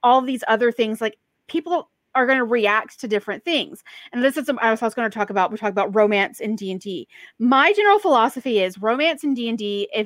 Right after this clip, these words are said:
as the D M, I am more than happy if I create an N P C that a P C is interested in. I'm never going to, uh, like, create an N P C and be like, "This is made for this person to romance." That's not what I'm gonna do.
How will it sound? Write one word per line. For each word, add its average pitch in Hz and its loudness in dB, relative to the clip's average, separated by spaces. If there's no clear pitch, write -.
as 233 0
the 277 -2
D 254 -2
M, 196 0
I 269 4
am 349 4
more 269 4
than 269 2
happy 226 -2
if - -8
I 208 -2
create 381 -4
an 370 -4
N 277 -2
P 277 -8
C 208 -6
that 190 -4
a 190 -6
P 254 -10
C 226 -8
is 202 0
interested 202 -8
in. 180 -4
I'm 240 2
never 269 4
going 269 0
to, 247 -4
uh, 233 6
like, 226 0
create 302 2
an 285 -2
N 277 -2
P 254 -8
C 247 -6
and 233 -2
be 233 -2
like, 190 -4
"This 285 -2
is 220 -4
made 226 -2
for 208 -6
this 294 -4
person 208 -8
to 202 -2
romance." 220 -4
That's 202 -8
not 226 0
what 208 2
I'm 202 0
gonna 185 -4
do. 175 -6